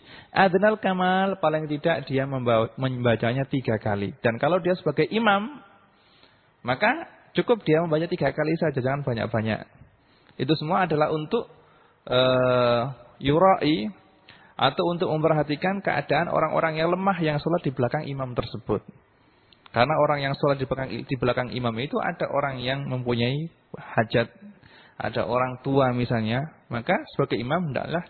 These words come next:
dia bisa melihat siapa yang jadi makmum sehingga dia bisa menyesuaikan keadaan yang ada. Ya. Kemudian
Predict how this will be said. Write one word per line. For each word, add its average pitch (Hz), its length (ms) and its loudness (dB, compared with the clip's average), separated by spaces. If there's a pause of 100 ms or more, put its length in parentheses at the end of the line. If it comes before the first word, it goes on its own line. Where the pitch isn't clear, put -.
dia 139 240 -2
bisa 165 400 0 (480)
melihat 175 480 2 (480)
siapa 135 400 0
yang 143 80 -2
jadi 135 160 0
makmum 123 480 0
sehingga 143 240 -2
dia 147 240 -2
bisa 165 320 -2 (560)
menyesuaikan 175 880 0
keadaan 117 480 2
yang 107 80 0
ada. 98 480 -4 (1040)
Ya. 104 160 -8 (2500)
Kemudian 196 560 2